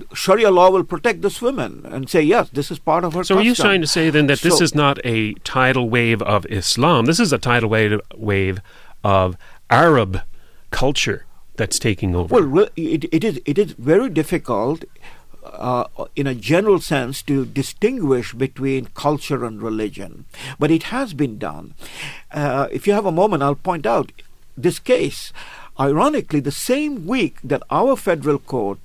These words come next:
Speaker 1: said that this woman's wearing of the full face covering was part of her religious belief,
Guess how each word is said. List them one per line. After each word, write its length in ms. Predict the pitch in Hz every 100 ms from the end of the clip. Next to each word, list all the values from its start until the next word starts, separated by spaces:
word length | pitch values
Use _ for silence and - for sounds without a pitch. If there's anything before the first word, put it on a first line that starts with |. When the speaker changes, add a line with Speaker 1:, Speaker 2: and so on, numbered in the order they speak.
| -
Speaker 1:
said 460 | - 143 127 - - - -
that 120 | 135 123
this 200 | 156 -
woman's 560 | 147 196 202 185 143
wearing 420 | 127 156 175 170 165
of 220 | 135 127
the 140 | 139 131
full 380 | - 185 180 151
face 320 | - 170 156
covering 500 | - 170 160 120 113 - - -
was 160 | 123
part 360 | - 160 208 190
of 100 | 165
her 100 | 151
religious 560 | 123 139 147 123 113
belief, 800 | 101 110 117 196 131 71 82 -